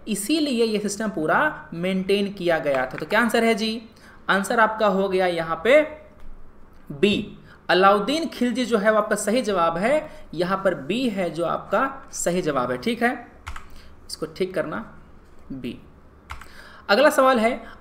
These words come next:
अलाई दरवाज़ा और श्री फोर्ट। अलाई दरवाज़ा और जो श्री फोर्ट बनाया गया था कौन से सुल्तान के काल में? आपका जो अलाई दरवाज़ा है और जो श्री फोर्ट है बनाया गया था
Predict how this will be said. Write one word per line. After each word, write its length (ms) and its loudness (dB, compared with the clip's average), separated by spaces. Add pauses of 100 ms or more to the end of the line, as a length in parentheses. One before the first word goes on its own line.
अलाई 320 6
दरवाज़ा 580 4
और 100 -2
श्री 320 0
फोर्ट। 380 0 (460)
अलाई 360 6
दरवाज़ा 800 2 (280)
और 160 4
जो 100 2
श्री 440 0
फोर्ट 480 4 (280)
बनाया 580 2
गया 320 4
था 280 -4 (200)
कौन 320 2
से 220 0
सुल्तान 600 2
के 160 -2
काल 360 2
में? 300 -4 (360)
आपका 320 4
जो 260 -4
अलाई 260 4
दरवाज़ा 520 6
है 360 -2 (100)
और 140 4
जो 100 4
श्री 340 2
फोर्ट 340 2
है 400 0 (340)
बनाया 360 2
गया 240 4
था 560 2